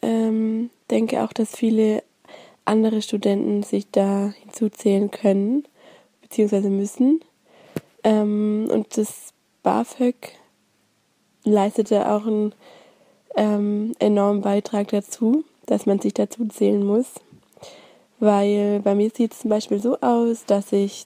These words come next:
zweihundertfünfzig Euro bafög bekomme und, ähm, nebenher arbeite und, ähm, jetzt aber nicht mehr als vierhundertfünfzig Euro verdienen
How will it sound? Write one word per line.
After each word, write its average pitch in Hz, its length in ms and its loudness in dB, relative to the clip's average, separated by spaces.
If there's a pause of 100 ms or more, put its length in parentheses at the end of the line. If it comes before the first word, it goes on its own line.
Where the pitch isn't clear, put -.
(120)
zweihundertfünfzig 202 1080 -2
Euro 208 220 2
bafög 208 500 -2
bekomme 226 600 0 (840)
und, 208 840 0
ähm, 202 440 0
nebenher 220 560 0
arbeite 240 920 0 (640)
und, 240 500 2 (240)
ähm, 214 600 -2 (880)
jetzt - 680 -2
aber 202 260 2
nicht 202 200 -2
mehr 202 160 2
als 208 200 -4
vierhundertfünfzig 208 560 -2
Euro 202 180 -2
verdienen 208 560 -2